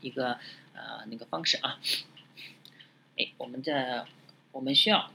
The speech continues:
给它设置一个 security，security，哎，就是，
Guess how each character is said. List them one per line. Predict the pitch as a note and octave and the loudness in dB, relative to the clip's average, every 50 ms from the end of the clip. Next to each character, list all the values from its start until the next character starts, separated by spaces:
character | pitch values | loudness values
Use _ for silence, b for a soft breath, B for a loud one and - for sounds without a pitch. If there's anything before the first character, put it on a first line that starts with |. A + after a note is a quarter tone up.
| - | -12
给 | - A2+ | -12 -10
它 | - B2+ B2+ | -6 -2 0
设 | - - D#3 C#3 | 2 4 4 2
置 | C3 B2 A#2+ | 2 0 -2
一 | B2 | 0
个 | - C#3+ C3+ B2+ B2+ | 4 6 6 6 6
security，security， | - - B2 - - G3+ G#3 G3+ E3+ - - - - - - - - - - C3 - - - A#3 A#3 D3+ - - B B B B B B - - | 4 2 0 2 4 6 6 8 6 6 4 0 -4 -4 -10 -14 -8 -4 -2 -2 2 4 6 6 8 6 6 4 B B B B B B -20 -18
哎， | - | -14
就 | - - - - | -12 -10 -6 -4
是， | - - - - - - | -4 -2 -2 -2 -2 -4